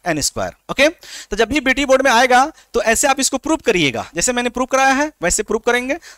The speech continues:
डायरेक्टली कोई लिखेगा नहीं। कई लोगों का ये मामला आता है, डायरेक्टली लिख देते हैं। ओके, तो अगर देखिए, मैंने आपको दो चीज पढ़ाया, दो चीज क्या पढ़ा दिया भाई? मैंने आपको दो चीज, आर डैश,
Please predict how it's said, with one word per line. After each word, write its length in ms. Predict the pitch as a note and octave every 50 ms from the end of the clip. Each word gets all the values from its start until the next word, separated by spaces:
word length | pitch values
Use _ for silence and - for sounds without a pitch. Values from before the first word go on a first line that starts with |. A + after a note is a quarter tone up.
| -
डायरेक्टली 300 | D#3+ F#3+ G3+ G3 G#3 A#3+
कोई 180 | A#3+ - G#3+ G#3+
लिखेगा 320 | G3 F#3 - F#3+ D#3 C#3+
नहीं। 180 | B2+ A2+ G2 F2+ _ _ -
कई 120 | - G3+ A3
लोगों 140 | A#3 A#3+
का 80 | A#3 A#3+
ये 80 | B3 B3
मामला 260 | A#3+ A#3+ A#3 A#3+ A#3+
आता 140 | A#3+ A#3+ B3
है, 60 | B3+
डायरेक्टली 300 | A3+ F#3+ E3+ E3 - E3+ D3
लिख 100 | C#3 C3
देते 240 | A#2+ A2 - -
हैं। 120 | F#2 F2 - _ _ -
ओके, 180 | E3 - B3 C4+
तो 540 | D4+ - _ - - - - - - - - -
अगर 200 | G3+ G3+ G3+ D3
देखिए, 260 | - - F#3 - A3
मैंने 180 | A3+ A#3+ B3 B3+
आपको 180 | B3 B3 C4+
दो 140 | G3 F#3+ G3
चीज 140 | - F3 -
पढ़ाया, 380 | - B2+ A2 G#2+ F#2+ F2+ E2 _ _ _ _ _ _ _ _ _ _ _ _ _ _ _ _ _ _ _ _ _ -
दो 200 | A#2+ - F#3+ A#3+
चीज 180 | A#3+ C4 B3 -
क्या 140 | - B3+ B3
पढ़ा 180 | B3+ A#3+ B3
दिया 120 | B3 B3+ B3
भाई? 360 | A#3+ A#3+ A#3+ B3 C4 D4+ F4+ _ _ _ _ _ _ _ _ -
मैंने 200 | F3 G3 A3+ B3
आपको 200 | A#3+ A#3+ - -
दो 140 | - F#3+ F3+
चीज, 360 | - C#3+ A#2 G2 - - - - _ _ _ _ _ _ - - _ _ _ _ _ _ _ _ _ _ _ _ _ _ _ _ _ _ _ _ -
आर 200 | D3 F3+ G#3 A#3+
डैश, 560 | B3 B3+ C4+ C#4+ C#4 - - - - - -